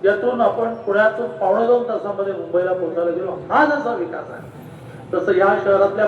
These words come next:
महिला, त्यांना रोजगार, त्यांना व्याजदर नसणारं कर्ज, त्यांच्या वस्तूला मार्केट, या शहरामध्ये महिला बचत गटाने केलेल्या वस्तूंसाठी मार्केट,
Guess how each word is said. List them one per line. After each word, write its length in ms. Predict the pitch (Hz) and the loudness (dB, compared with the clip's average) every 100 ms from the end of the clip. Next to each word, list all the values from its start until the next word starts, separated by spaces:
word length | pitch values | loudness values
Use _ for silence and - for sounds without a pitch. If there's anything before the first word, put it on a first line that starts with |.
| - | 2
महिला, 460 | 208 285 285 - - - - - - - - 180 | 2 4 2 0 -4 -12 -18 -20 -20 -18 -16 -2
त्यांना 220 | 196 202 220 | 2 4 6
रोजगार, 580 | 220 269 262 269 226 - - - - - - - 196 | 6 4 2 2 2 0 -8 -14 -20 -20 -20 -6 2
त्यांना 220 | 202 214 | 4 4
व्याजदर 560 | 185 208 233 233 240 | 4 4 4 2 2
नसणारं 440 | 220 - 240 240 233 | 0 -4 -2 -2 -2
कर्ज, 680 | - 277 285 - - - - - - - | -2 0 0 2 2 0 -6 -14 -20 0
त्यांच्या 300 | 196 202 226 | 2 4 2
वस्तूला 400 | 214 208 226 220 | 2 0 2 2
मार्केट, 540 | 220 214 269 302 262 - - - - - - | 2 0 0 2 2 0 -8 -14 -14 -16 2
या 260 | 247 294 269 | 4 4 4
शहरामध्ये 540 | 240 247 247 240 247 247 202 | 2 2 0 0 0 0 0
महिला 340 | 208 247 240 | 0 2 2
बचत 440 | 220 214 233 226 | 0 -4 -4 -2
गटाने 340 | 202 220 220 226 | -4 -2 -2 -2
केलेल्या 400 | 214 202 214 220 | -6 -4 0 0
वस्तूंसाठी 800 | 202 - 226 - 214 240 254 - | 0 -4 -10 -10 -10 -10 -12 -2
मार्केट, 500 | - - - 294 | 4 4 4 2